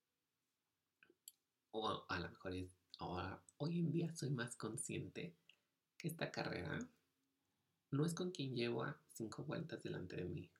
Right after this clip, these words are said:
o diez años más de vida. Fue una de las cosas y de los comentarios que me hicieron en nuestra plática de pizza y vinos. Que mi carrera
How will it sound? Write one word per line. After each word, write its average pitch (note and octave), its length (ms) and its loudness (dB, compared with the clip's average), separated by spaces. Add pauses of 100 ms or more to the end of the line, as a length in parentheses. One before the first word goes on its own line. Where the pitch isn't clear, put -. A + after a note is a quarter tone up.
(100)
o A#2 80 0
diez - 260 0
años G#2 320 -2
más F2+ 180 -6
de - 120 -10
vida. - 260 -20 (360)
Fue F#2 120 -2
una F#2 120 0
de G2 80 -2
las C#3+ 180 -6
cosas - 320 -8 (1200)
y - 60 2
de G#2+ 60 4
los F2+ 160 6
comentarios E2+ 520 0
que - 80 -4
me F2 80 0
hicieron F#2+ 460 2 (200)
en G2 80 -2
nuestra F2 260 -4
plática F2 460 -2
de D#2+ 80 -2
pizza - 380 -10
y - 80 -2
vinos. - 400 -12 (2000)
Que C3 100 -2
mi A#2+ 80 0
carrera - 480 0